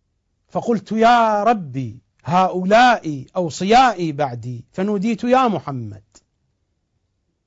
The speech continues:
هؤلاء أوليائي وأحبائي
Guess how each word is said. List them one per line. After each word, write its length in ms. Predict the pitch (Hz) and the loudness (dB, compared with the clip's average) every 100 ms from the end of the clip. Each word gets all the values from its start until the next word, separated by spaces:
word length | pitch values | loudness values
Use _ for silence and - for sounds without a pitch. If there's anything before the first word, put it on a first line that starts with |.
| - | 0
هؤلاء 640 | 180 185 190 220 233 214 | 0 2 2 4 4 2
أوليائي 840 | 196 190 202 240 233 175 135 110 - _ | 0 0 4 4 4 2 -6 -12 -16 _
وأحبائي 1120 | 160 185 - 190 147 196 240 220 165 151 123 | -6 -6 -8 -10 -2 2 4 4 0 -6 -8